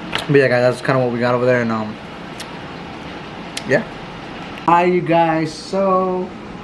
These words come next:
um, we already went to get covid tested. The system was finally up. Um, Mateo just woke up right now from a nap. Camila just got home from school. Um, she ended up eating Mateo's fries, you know what I'm saying?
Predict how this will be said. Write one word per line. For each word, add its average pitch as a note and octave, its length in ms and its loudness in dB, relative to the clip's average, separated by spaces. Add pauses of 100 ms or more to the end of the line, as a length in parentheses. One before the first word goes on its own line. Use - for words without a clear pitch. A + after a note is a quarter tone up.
um, C#3+ 260 6
we D#3 120 8
already D#3+ 360 4
went C#3+ 260 2
to C#3+ 80 -8
get C3+ 200 -2
covid D#3+ 440 0
tested. E3+ 600 -2 (520)
The B2 400 2
system D#3 440 0
was C3 140 -4
finally B2 540 -2
up. C#3+ 320 2 (560)
Um, B2 340 0
Mateo D3 540 2
just C#3+ 340 2
woke C#3 280 -2
up C3 200 4
right C3 140 0
now B2+ 140 0
from B2+ 260 -6
a B2 40 -4
nap. B2 460 -2 (160)
Camila E3 420 6
just D3+ 160 -2
got D3 200 0
home C#3+ 240 0
from C#3 200 -4
school. C#3 760 0 (520)
Um, C3 380 0
she D3+ 100 0
ended C#3 180 2
up C3+ 140 -2
eating C3 340 -2
Mateo's B2 440 -4
fries, C3 400 0
you C3 60 -8
know C3+ 120 -6
what B2+ 80 -6
I'm C3 360 -6
saying? - 100 -8